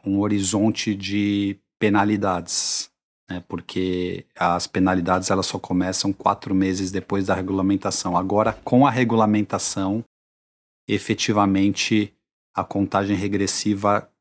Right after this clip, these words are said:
para penalidades começa a valer. Então, é um momento super importante, um momento crucial que a gente tá. A gente começou o ano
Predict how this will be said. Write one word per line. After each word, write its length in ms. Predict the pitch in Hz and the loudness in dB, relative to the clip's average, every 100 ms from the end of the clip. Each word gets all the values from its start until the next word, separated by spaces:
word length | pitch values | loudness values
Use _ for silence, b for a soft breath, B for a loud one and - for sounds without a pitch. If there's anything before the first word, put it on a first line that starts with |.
| _ _ | _ _
para 300 | 98 110 117 | 2 4 2
penalidades 800 | - 107 101 98 92 92 95 - | 0 0 0 0 -2 -4 -4 -6
começa 480 | - 98 95 - | -4 -2 -2 -4
a 40 | 101 | -4
valer. 340 | 101 98 90 | 0 0 -2
Então, 260 | 85 85 95 | -4 -6 -4
é 40 | 101 | 0
um 80 | |
momento 580 | 110 107 101 104 110 - | 2 2 2 2 0 -2
super 640 | 113 - - 120 - 127 143 _ _ _ 117 | -4 -2 0 0 2 0 -2 _ _ _ -6
importante, 720 | 107 117 101 - 107 107 - | 0 0 0 0 0 0 0
um 60 | |
momento 320 | 107 101 107 - | 2 2 0 0
crucial 500 | 123 120 - 113 107 | 0 0 2 2 0
que 120 | - | -2
a 40 | |
gente 220 | 110 113 | -4 -4
tá. 260 | - 98 90 - _ _ _ _ _ _ _ | -2 -2 -2 -6 _ _ _ _ _ _ _
A 60 | 87 | -12
gente 240 | 98 - | -10 -8
começou 640 | - 104 107 - 120 120 | -2 0 2 2 6 6
o 80 | 110 | 6
ano 500 | 107 104 104 98 92 | 6 4 4 0 -2